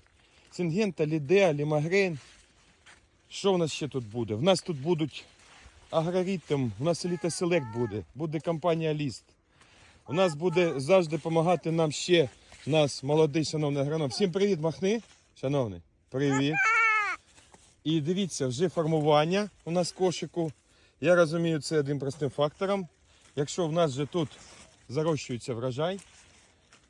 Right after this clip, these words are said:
то кожен гібрид — це дуже цікава річ, щоб спостерігати і вибрати потім з багато. Ну, тобто одинадцять виробників, які дають змогу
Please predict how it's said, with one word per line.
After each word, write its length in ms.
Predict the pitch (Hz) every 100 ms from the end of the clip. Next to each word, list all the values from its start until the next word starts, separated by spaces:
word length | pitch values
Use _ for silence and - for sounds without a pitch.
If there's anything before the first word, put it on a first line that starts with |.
| _
то 320 | - 160 143 101 -
кожен 360 | - 165 139 127
гібрид — 460 | 120 110 117 180 - _ _ _ _ _ _ _ _ _ _ _
це 140 | -
дуже 300 | 120 165 156
цікава 500 | 135 139 - 139 127
річ, 300 | 127 220 - - _ _ _ -
щоб 200 | 160 135
спостерігати 840 | - - 156 143 135 196 247 247
і 60 | 151
вибрати 420 | 160 202 170 -
потім 400 | 131 156 147 127 95
з 100 | 117
багато. 520 | 143 156 156 131 120 - -
Ну, 60 | 170
тобто 260 | 202 170 190
одинадцять 400 | 170 220 185 165
виробників, 640 | 175 165 175 196 277 - _ - _
які 200 | 139 160
дають 200 | 170 175
змогу 500 | 143 202 269 190 123